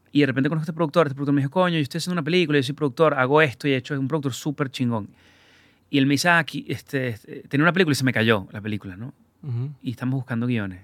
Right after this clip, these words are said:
Speaker 1: Y yo dije, "Mm, dame tu contacto. Yo capaz puedo conocer a alguien que te, a alguien que te pueda escribir
Speaker 2: Eh.
Speaker 1: esto". Yo nunca he escrito nada, pero llegué a mi casa y dije, "Yo voy a escribir esa película".
Speaker 2: ¿Ah, sí?
Speaker 1: Porque, porque estaba muy mal económicamente.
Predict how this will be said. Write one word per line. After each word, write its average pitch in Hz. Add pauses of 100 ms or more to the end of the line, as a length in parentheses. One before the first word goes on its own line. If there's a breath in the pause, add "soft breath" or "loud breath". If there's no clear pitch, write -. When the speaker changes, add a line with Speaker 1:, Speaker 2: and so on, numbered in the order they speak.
(120)
Speaker 1:
Y 104
yo 104
dije, 101
"Mm, 110 (100)
dame 127
tu 139
contacto. 104 (880)
Yo 123
capaz 123
puedo 139
conocer 123
a -
alguien 120
que 131
te, 107 (680)
a 120
alguien 123
que 135
te 117
pueda 117
escribir 127
Speaker 2:
Eh. 120
Speaker 1:
esto". 117
Yo 123
nunca 139
he 143
escrito 135
nada, 120
pero 117
llegué 113
a 123
mi 139
casa 151
y 139
dije, 143 (400 soft breath)
"Yo 147
voy -
a -
escribir 147
esa 131
película". 117 (260)
Speaker 2:
¿Ah, 127
sí? 127 (360)
Speaker 1:
Porque, 135
porque 123
estaba 123
muy 131
mal 110
económicamente. 113